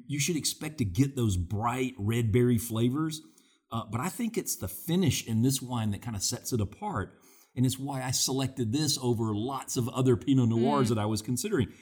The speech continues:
Speaker 1: You know, the winemaker's tasting notes call it a juicy finish.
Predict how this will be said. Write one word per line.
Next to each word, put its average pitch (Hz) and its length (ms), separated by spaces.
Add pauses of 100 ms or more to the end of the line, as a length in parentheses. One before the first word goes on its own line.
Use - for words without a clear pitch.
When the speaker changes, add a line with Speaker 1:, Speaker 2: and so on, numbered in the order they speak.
(280)
Speaker 1:
You 131 80
know, 123 60
the 117 100
winemaker's 160 800
tasting 143 600
notes 98 340
call 127 400
it 110 140
a 107 240 (200)
juicy 123 500
finish. 85 580